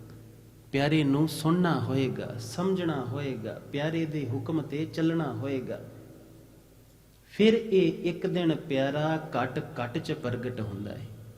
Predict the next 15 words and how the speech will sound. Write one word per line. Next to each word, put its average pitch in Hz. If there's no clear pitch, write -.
ਇਹ 160
ਖੇਡ 185
ਏ, -
ਇਹ 220
ਜਿਹੜੀ 185
ਮੱਤ 151
ਅਸੀਂ 175
ਧਾਰਨ 147
ਕੀਤੀ 151
ਏ, 147
ਇਹ 165
ਕਿੱਥੋਂ 208
ਕੀਤੀ 170
ਏ? 170
ਬਾਹਰੋਂ। 139